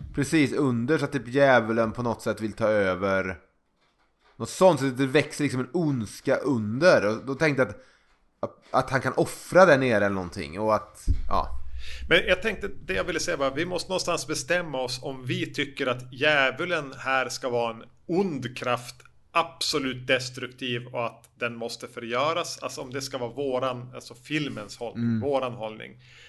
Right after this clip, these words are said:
Speaker 2: Om vi tycker att djävulen ska vara en god kraft som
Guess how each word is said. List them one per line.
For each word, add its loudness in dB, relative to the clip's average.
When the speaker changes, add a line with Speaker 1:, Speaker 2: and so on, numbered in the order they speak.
Speaker 2:
Om -2
vi -4
tycker -6
att -4
djävulen -2
ska -10
vara -4
en -8
god -8
kraft -2
som -8